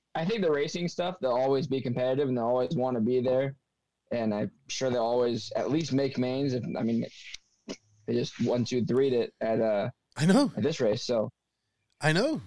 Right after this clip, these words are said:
Speaker 2: It's amazing,
Speaker 1: I don't think
Speaker 2: man.
Speaker 1: the racing's gonna, I don't think it's gonna be the racing that's gonna take them out of it. I think it's gonna be the travel, the real life stuff that does eventually.
Speaker 2: Eventually.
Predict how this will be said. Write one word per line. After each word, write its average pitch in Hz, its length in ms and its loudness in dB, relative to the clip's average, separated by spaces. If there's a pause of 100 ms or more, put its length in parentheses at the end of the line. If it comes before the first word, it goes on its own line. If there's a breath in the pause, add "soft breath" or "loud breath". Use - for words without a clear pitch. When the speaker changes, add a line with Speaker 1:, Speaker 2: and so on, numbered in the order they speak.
(140)
Speaker 2:
It's 180 160 0
amazing, 202 420 2
Speaker 1:
I 247 40 4
don't 247 80 2
think 214 100 2
Speaker 2:
man. 185 60 2
Speaker 1:
the 170 60 2
racing's 175 360 -2
gonna, 147 180 -2
I 123 60 -2
don't 180 160 -2
think 185 120 -2
it's 165 100 -2
gonna 165 100 0
be 160 100 2
the 139 60 4
racing 135 420 0
that's 110 400 -4
gonna 117 300 -2 (180)
take 117 200 -4
them 117 140 -2
out 117 120 -2
of 104 60 0
it. 107 40 2
I 117 80 0
think 135 160 -2
it's 127 100 -4
gonna 127 120 0
be 127 80 4
the 123 100 2
travel, 123 300 -2 (240)
the 117 80 0
real 127 160 4
life 117 240 0
stuff 104 240 -4
that 95 180 -6
does 85 380 -4
eventually. 107 640 -2
Speaker 2:
Eventually. 151 500 0